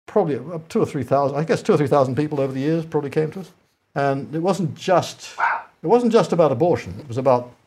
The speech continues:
Speaker 1: basically things that had happened to them in their childhoods, which had ruined their adulthood. And we tried to teach them to overcome that, and most of them did, thank God. Um, and there's one who, who still emails me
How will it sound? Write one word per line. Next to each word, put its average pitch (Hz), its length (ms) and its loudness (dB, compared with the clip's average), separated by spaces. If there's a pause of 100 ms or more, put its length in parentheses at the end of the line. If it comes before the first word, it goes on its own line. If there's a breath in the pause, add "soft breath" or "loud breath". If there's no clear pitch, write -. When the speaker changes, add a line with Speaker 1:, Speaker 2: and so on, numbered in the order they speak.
(300)
Speaker 1:
basically 139 460 0
things 135 280 -2
that 127 100 0
had 110 100 0
happened 147 320 0
to 143 100 -2
them 127 140 -2
in 117 80 0
their 107 100 0
childhoods, 107 600 0 (460)
which 120 140 -6
had 120 140 -2
ruined 123 280 2
their 131 160 4
adulthood. 101 400 -6 (920)
And 117 140 0
we 127 100 0
tried 123 260 4
to 117 80 -10
teach 175 300 -4
them 120 280 -6 (720)
to 131 560 0 (100)
overcome 139 440 2
that, 95 220 -6
and 117 240 0
most 120 260 2
of 113 100 -8
them 110 120 -6
did, 107 240 -4
thank 98 200 -10
God. 101 280 -10 (840)
Um, 113 480 -6 (640)
and 120 160 -2
there's 113 140 -2
one 135 160 2
who, 131 260 -2
who 135 120 -4
still 147 240 0
emails 151 420 0
me 117 220 -2